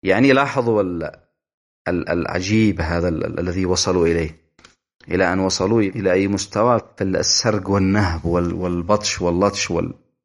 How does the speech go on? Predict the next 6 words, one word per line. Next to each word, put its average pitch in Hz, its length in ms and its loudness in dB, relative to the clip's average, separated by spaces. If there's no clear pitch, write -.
وهذا 120 1040 2
عدو 196 260 4
ما 175 140 2
قد 180 180 0
كملت 139 420 2
السنة. 80 400 -4